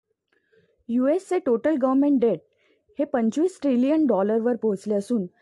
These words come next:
फिस्कल डेफिसिट हे सातशे चव्वेचाळीस बिलियन डॉलरवर आहे. यू एस टेन इयर बेंचमार्कमध्ये जास्त काही फरक न पडता शून्य पूर्णांक त्रेसष्ट पर्सेंटवर ट्रेड झाला आहे.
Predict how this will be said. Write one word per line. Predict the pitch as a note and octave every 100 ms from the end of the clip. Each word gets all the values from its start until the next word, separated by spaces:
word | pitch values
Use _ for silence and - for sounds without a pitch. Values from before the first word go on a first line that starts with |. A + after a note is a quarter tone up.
| _ _
फिस्कल | A#3+ - D#4+ D#4+
डेफिसिट | B3+ C#4 C4 C#4+
हे | B3 D4
सातशे | C#4+ G3 - D4
चव्वेचाळीस | - A3 A3 B3 C#4 C#4+ C4
बिलियन | G#3+ A3 C4+
डॉलरवर | A3+ F3 F3+ F#3 F#3
आहे. | D#3 D3 - _ _ _ _ _ - _ _ -
यू | C4
एस | D#4 G4 -
टेन | C4+ D4
इयर | D#4
बेंचमार्कमध्ये | B3+ A3+ A3+ B3+ B3+ C4 C#4
जास्त | A3 G3 A#3
काही | B3 B3
फरक | G#3+ G3 G#3
न | G#3+
पडता | G#3+ G3 G#3+ E3 - _ _ _ _ _
शून्य | C#4+ C4 D#4
पूर्णांक | D#4+ C#4 C4+ C4+
त्रेसष्ट | E4 - B3 A#3 C#4+ D4+ -
पर्सेंटवर | D#4+ D4 B3+ G3+ G#3+ G#3 A3
ट्रेड | B3 G3+ F#3
झाला | F#3+ E3+
आहे. | D#3 D3